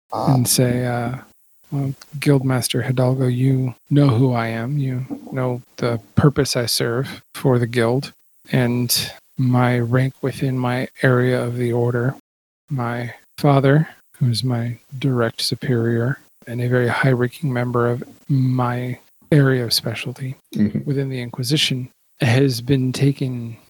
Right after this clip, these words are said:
Speaker 1: captive. And as of last correspondence, which was not too long ago,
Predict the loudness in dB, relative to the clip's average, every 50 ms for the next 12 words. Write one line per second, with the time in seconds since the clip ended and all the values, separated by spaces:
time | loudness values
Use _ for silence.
0 | _ _ -6 -2 0 -2 -2 -2 -2 -4 -4 -4 -6 -10 -14 -16 -20 _ _ _
1 | _ _ _ 0 2 2 4 4 4 4 2 2 0 0 -2 -4 -6 -10 -10 -14
2 | _ _ _ -2 0 0 2 2 0 0 0 0 0 2 2 2 2 0 0 0
3 | 0 -2 -2 -2 -4 -6 -6 -6 -8 -12 -16 _ _ -6 -2 2 4 4 4 2
4 | 0 -2 -4 -2 2 2 4 4 4 2 0 -2 -2 -2 -4 -6 -4 -4 -4 -2
5 | -2 -2 -2 -2 -4 -6 -6 -2 2 4 4 4 6 4 4 2 2 0 0 -2
6 | -2 -4 -6